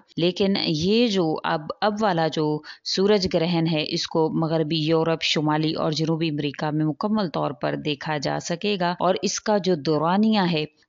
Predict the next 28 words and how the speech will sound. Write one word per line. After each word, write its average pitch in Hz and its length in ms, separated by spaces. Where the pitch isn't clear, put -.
वो 180 560
पाकिस्तान 196 720
और 165 340
इंडिया 185 360
में 175 160
होगा 180 380
तो 214 140
सही, 214 260
लेकिन 202 420
नजर 180 360
नहीं 170 280
आएगा, 156 380
ना 151 160
ही 170 200
इसका - 320
कोई 156 180
मुशाहिदा 151 540
कर 151 180
पाएगा। 147 520
पाकिस्तान 214 640
में 143 260
ये 208 560
जो 185 160
आठ 214 240
अप्रैल 190 400
की 190 200
रात 170 400
को 185 180